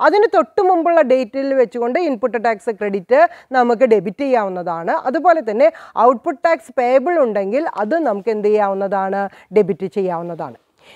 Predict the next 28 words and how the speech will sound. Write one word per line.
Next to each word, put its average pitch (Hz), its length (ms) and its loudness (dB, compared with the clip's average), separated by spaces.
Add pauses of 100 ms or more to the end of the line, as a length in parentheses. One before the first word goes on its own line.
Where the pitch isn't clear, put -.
ഇനി 302 120 4
ലാസ്റ്റ് 294 520 2
ടോപ്പിക് 247 340 2
ഈ 269 120 -2
chapter-ിൽ, 208 500 -2 (400)
what 359 200 2
is 339 120 0
the 214 340 0
advantage 233 540 0
of 247 240 0
registration? 190 580 -8 (180)
നമ്മൾ 320 380 4 (360)
ഫസ്റ്റ് 262 320 -2
ഇൻട്രൊഡക്ഷൻ 359 560 0
ഭാഗത്തിൽ 302 420 0
അതിൻ്റെ 269 300 2
റിക്വയർമെന്റ് 311 680 2
എന്താണെന്ന് 294 500 -2
നമ്മൾ 294 240 0
പഠിച്ചിട്ടുണ്ടായിരുന്നു. 262 760 -2
എന്താണ്? 254 440 0 (280)
ഒരു 330 500 2
ടാക്സ് 208 320 -2
പേയറെ, 220 540 0 (100)
ഒരു 269 180 -2 (140)
ഡിപ്പാർട്ട്മെന്റിനെ, 226 1000 0
ഗവൺമെന്റ് 233 540 0
ഡിപ്പാർട്ട്മെന്റിനെ 208 840 -2